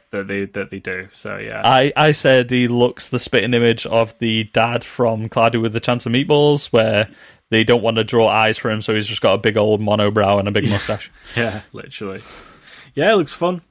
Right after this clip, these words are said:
Speaker 1: Looks like a fun film.
Speaker 2: Does.
Speaker 1: Uh, like I said, I was
Speaker 2: I kn-
Speaker 1: kind of confused about the art style of this because of that, um, like, very, very, very early announcement trailer that we had.
Speaker 2: Yeah, the
Speaker 1: Um,
Speaker 2: animatic.
Speaker 1: yeah, but now it, it makes a lot more sense. Um,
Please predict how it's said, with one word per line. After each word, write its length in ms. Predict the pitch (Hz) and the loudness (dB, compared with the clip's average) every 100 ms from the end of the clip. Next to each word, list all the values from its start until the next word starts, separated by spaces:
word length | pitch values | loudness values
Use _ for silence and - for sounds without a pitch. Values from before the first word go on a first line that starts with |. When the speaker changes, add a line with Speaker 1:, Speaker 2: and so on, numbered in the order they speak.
| - | -10
Speaker 1:
Looks 300 | 123 - 135 | -10 -6 -6
like 180 | 127 123 | -4 -6
a 60 | |
fun 400 | - - 127 123 | -10 -8 -6 -6
film. 320 | - 117 127 151 | -6 -6 -4 -4
Speaker 2:
Does. 160 | 180 | -4
Speaker 1:
Uh, 120 | 143 - | -6 -4
like 160 | 147 | -4
I 20 | - | 0
said, 120 | 156 | 2
I 140 | 156 | 2
was 100 | 165 | 2
Speaker 2:
I 20 | |
kn- 20 | 190 | 0
Speaker 1:
kind 140 | 143 | -4
of 220 | 127 - | -6 -10
confused 560 | - 120 127 123 120 113 | -10 -8 -6 -6 -6 -6
about 220 | 117 110 | -4 -4
the 100 | 107 | -2
art 240 | 117 131 - | 0 -2 -4
style 360 | - 101 98 98 | -6 -4 -4 -8
of 60 | |
this 220 | - - - | -12 -14 -12
because 280 | 110 107 | -10 -8
of 120 | 107 101 | -8 -6
that, 300 | 107 107 - | -4 -4 -8
um, 680 | 117 107 104 101 101 101 - | -8 -6 -6 -8 -10 -12 -12
like, 300 | 110 107 - | -12 -12 -16
very, 500 | 135 123 120 113 113 | -18 -8 -4 -2 -2
very, 260 | 113 110 104 | -4 -4 -4
very 340 | 107 104 110 - | -4 -6 -8 -10
early 440 | 110 107 107 107 | -8 -6 -6 -6
announcement 540 | 104 104 107 - 117 - | -6 -6 -10 -10 -10 -8
trailer 340 | 120 117 120 | -6 -6 -6
that 140 | 120 123 | -10 -10
we 100 | 123 | -6
had. 260 | 127 156 - _ _ _ _ _ - | -6 -6 -16 _ _ _ _ _ -2
Speaker 2:
Yeah, 180 | 123 110 | 2 2
the 160 | 104 107 | 2 0
Speaker 1:
Um, 120 | 107 | -2
Speaker 2:
animatic. 580 | 107 104 - 101 - - - | -2 -4 -4 -6 -6 -10 -8
Speaker 1:
yeah, 360 | 139 123 110 110 | -2 0 0 -2
but 200 | 110 117 | -6 -6
now 380 | 135 131 123 | -2 0 0
it, 260 | 117 107 - | 0 -4 -8
it 220 | - 120 120 | -6 -6 -2
makes 320 | 113 110 - | -4 -4 -6
a 60 | |
lot 180 | 110 107 | -6 -6
more 220 | 110 104 101 | -8 -10 -10
sense. 640 | 104 98 95 - - - _ - | -10 -12 -12 -14 -14 -18 _ -14
Um, 580 | 104 98 95 - 110 | -10 -6 -6 -8 -14